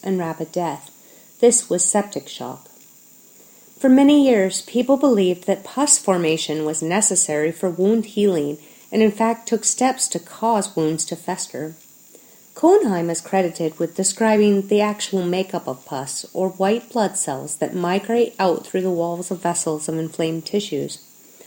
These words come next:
Although by the late teen eighteen hundreds, man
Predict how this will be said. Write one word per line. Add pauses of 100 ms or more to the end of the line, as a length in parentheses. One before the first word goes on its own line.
(280)
Although
by
the
late
teen
eighteen
hundreds, (340)
man